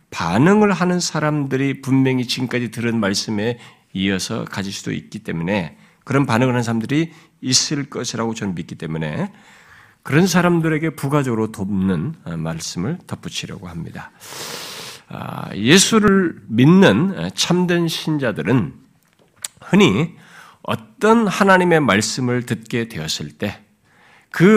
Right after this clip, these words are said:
말씀을 자신에게 적용하여 고민하고 씨름을 하게 됩니다. 그 말씀이 교훈적인 것이든,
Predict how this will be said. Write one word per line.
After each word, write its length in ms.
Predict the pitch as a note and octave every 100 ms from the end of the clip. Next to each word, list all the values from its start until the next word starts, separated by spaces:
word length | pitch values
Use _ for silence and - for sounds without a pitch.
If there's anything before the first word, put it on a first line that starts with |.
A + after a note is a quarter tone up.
| F#3
말씀을 640 | - A2 - F3+ G3 G2+
자신에게 640 | - G#2 A2 F3+ E3+ E3 D3+
적용하여 880 | - F#3+ F3 F#3 E3 E3 F#3 G#3+ A3 -
고민하고 800 | - F#2+ D3 C3+ E2+ E2+ D#3 G3 - _ _
씨름을 600 | - - - A#3 A3 F#3 D#3
하게 180 | D#3
됩니다. 440 | C#3+ C3+ C#3 - - _ _ _ _ _ - - - - -
그 120 | -
말씀이 760 | F#3 A3 G#2+ B2 A3 G#3+ E3 -
교훈적인 840 | - F#2+ C3+ A3+ B3 G#3 D#3 D3 B2+
것이든, 640 | D2+ - F2+ G2+ E2+